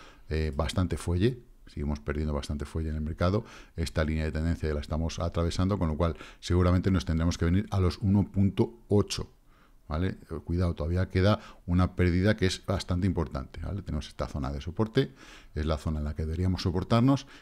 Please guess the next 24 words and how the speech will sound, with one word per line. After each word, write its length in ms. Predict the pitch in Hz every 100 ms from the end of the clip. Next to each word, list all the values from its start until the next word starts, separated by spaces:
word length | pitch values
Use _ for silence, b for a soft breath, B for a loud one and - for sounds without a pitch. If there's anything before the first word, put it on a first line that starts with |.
| B
y 160 | 180 202
después, 500 | 202 190 208 208 196
si 120 | -
esto 160 | 120 -
se 100 | 131
comporta 360 | 131 127 123
así, 120 | 123 127
posiblemente 520 | 113 95 101 107 110
Bitcoin 360 | 92 - 87
también, 400 | 78 90 143 95 B B B
porque 280 | 87 85 90
aquí 420 | - 127 107 - - _ - -
sí 200 | - 127
rebota, 580 | 156 165 160 156 202 -
¿vale? 320 | - 82 120 151 - - - -
¿Vale? 200 | 85 110
Por 140 | 85
eso 220 | - 123
os 80 | 107
digo, 240 | 135 110 -
todavía 580 | 82 82 82 101 123
puede 300 | - 110 127
quedar 340 | 90 82 110 -
caída. 560 | 69 104 139 98 127